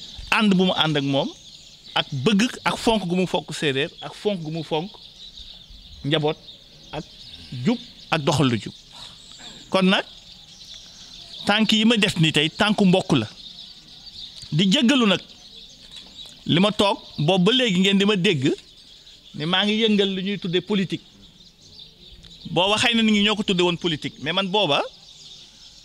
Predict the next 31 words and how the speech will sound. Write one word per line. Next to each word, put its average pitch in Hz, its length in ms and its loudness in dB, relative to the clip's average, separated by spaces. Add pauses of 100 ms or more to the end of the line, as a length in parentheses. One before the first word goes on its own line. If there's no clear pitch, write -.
(180)
local 226 420 0
moo 202 240 0
jotoon 175 320 -2
rek. 196 140 -4 (1400)
Ñu 190 140 -2
ne 226 100 2
ma 196 140 0
waa 208 180 2
koñ 196 220 -2
ba 156 100 0
ne, 160 140 0 (1000)
ñoom 202 340 0 (680)
gis 233 180 -2
nañ 233 180 2
ci 233 100 -2
man 190 200 0
ay 180 180 0
jikko 185 180 -2
yoo 170 140 2
xam 147 180 -6
ne 147 100 -6
doy 247 300 -2
naa 233 180 2
leen 170 180 0 (1000)
pour 247 140 -2
ma 226 120 -2
taxawal 226 420 -2
leen 185 200 -2
ci 196 80 -8
local 196 420 -2
yi. 113 80 -12